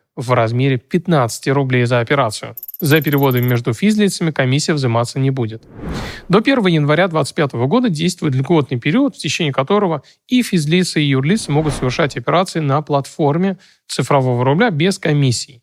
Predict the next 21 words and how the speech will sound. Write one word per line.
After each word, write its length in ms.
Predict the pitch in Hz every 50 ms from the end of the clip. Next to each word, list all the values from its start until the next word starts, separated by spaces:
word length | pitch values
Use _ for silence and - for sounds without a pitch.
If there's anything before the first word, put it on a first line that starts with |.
| _ _ _ _ _ _ _ _ _ -
Теперь 260 | - 139 220 269 247
поговорим 540 | 208 185 156 147 147 156 180 202 190 170 -
об 300 | - 170 175 165 - - -
ограничениях. 800 | - 147 131 139 143 147 151 156 147 - - 127 113 120 110 - - - - - - - - - -
В 80 | - -
цифровых 580 | - - - - 185 180 170 147 123 - -
рублях 400 | - 143 143 180 254 294 262 - -
нельзя 300 | 151 143 139 180 214 185
будет 300 | 151 156 143 139 120 -
открыть 380 | 120 - - 156 151 135 -
вклад 500 | - - - 190 214 220 208 208 - - - -
или 220 | - 156 135 139 127
получить 560 | - 135 123 123 - - 139 120 - - -
кредит. 540 | - - 123 120 120 160 190 202 - - _ _ - - - - - _ -
Максимум 580 | 151 165 208 208 - - - 170 156 143 131
на 100 | 131 131
счет 280 | 123 - - 170 147 -
цифрового 520 | - 139 - - 135 131 127 127 123 120
рубля 240 | 127 131 147 214 254
можно 440 | 220 170 165 151 143 143 135 139 131
будет 400 | 127 156 180 170 160 135 -